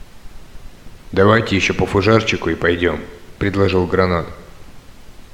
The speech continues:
Пронт подозвал официантку и все ей объяснил,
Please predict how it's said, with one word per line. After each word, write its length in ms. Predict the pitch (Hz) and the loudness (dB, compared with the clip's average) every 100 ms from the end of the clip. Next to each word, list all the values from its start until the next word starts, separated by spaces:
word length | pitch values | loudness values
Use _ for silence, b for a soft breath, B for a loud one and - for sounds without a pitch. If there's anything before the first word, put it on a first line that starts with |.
| - - - - - - | -18 -16 -16 -18 -16 0
Пронт 300 | 131 151 156 | 4 4 4
подозвал 420 | 123 120 120 127 | 4 4 6 4
официантку 680 | 120 117 - 127 139 - 104 | 4 2 4 4 4 2 2
и 140 | 95 | 2
все 200 | 95 - | 2 6
ей 220 | 117 104 98 | 6 8 4
объяснил, 560 | 98 101 - 90 76 | 2 -4 -2 -2 -4